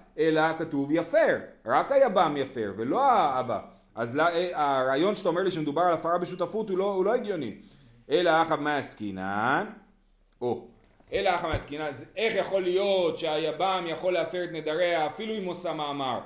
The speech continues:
אם אנחנו חושבים שמאמר עושה רק אירוסין ולא נישואים, אה, צריך לעשות פה אוקימתא. מדובר שעמדה בדין ופסקו לה מזונות משלו. מה שקורה זה שיש יבם, היבם אמרו לו, "טוב, אתה, אתה יב-, אתה יבם, תייבם,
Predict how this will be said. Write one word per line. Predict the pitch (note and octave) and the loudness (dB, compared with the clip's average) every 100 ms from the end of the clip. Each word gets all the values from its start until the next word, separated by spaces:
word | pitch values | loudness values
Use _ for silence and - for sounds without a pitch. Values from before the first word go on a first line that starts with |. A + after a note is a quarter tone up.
| - - | -12 -10
אם | F#3+ F#3 | -6 -4
אנחנו | F3 E3 D#3+ | -4 -6 -6
חושבים | D3+ D#3+ D#3+ | -8 -6 -6
שמאמר | D#3+ C#3+ D3 D#3+ | -6 -6 -4 -2
עושה | D3+ C#3+ D#3+ D3+ | -2 -2 -2 -2
רק | D3+ | -4
אירוסין | D3+ C#3 - D#3 C#3 | -6 -8 -6 -6 -4
ולא | C3+ C3+ | -6 -6
נישואים, | A#2 - F#2+ F2+ G#2+ G3+ B3+ - _ _ _ A2 | -8 -10 -12 -8 -6 -6 -8 -14 _ _ _ -2
אה, | B2+ A#2+ A2 | 0 2 0
צריך | B2 D3+ | -4 -6
לעשות | D#3+ D3 E3+ E3 | -4 -4 -6 -4
פה | |
אוקימתא. | D#3 D#3 G3 D#3+ - - _ _ | -4 -2 -4 -4 -10 -16 _ _
מדובר | F#2+ A2 A#2+ A#3+ G#3+ G3+ | -12 -6 2 4 4 2
שעמדה | G3 D3+ C3+ C3 F3+ | 0 -4 -4 0 0
בדין | F#3 F#3 G#3 C4 A#3+ A3+ A3 - - | 2 -2 -4 -4 -4 -4 -6 -14 -8
ופסקו | D#3 E3 E3+ - A#3 | -4 -2 -2 -4 -2
לה | A3 | 0
מזונות | F#3 E3+ E3+ E3 | 0 -2 -2 -2
משלו. | D#3+ - D3+ B2 G2 - - | -4 -6 -4 -4 -4 -10 -12
מה | F3 | -12
שקורה | - F3+ E3 | -8 -6 -6
זה | D3 | -6
שיש | D#3+ E3 D3+ | -6 -6 -6
יבם, | C3+ D3+ F#3+ - - _ _ A#2+ | -4 -4 -6 -12 -20 _ _ -6
היבם | C3+ C#3 E3 F#3 | -4 -2 -4 -4
אמרו | D#3 E3+ | -2 0
לו, | E3+ | 2
"טוב, | E3+ C#3 | 2 -2
אתה, | - D#3+ D#3 D#3 | -2 -4 -6 -8
אתה | C3+ F#3 | -4 0
יב-, | F3+ D#3 | 0 0
אתה | - D#3+ F#3 F3+ | -6 -6 -2 0
יבם, | D3 F#3 G3+ | 0 -2 -2
תייבם, | D#3 D3 C#3 D#3 A#2 | -2 0 0 -2 -4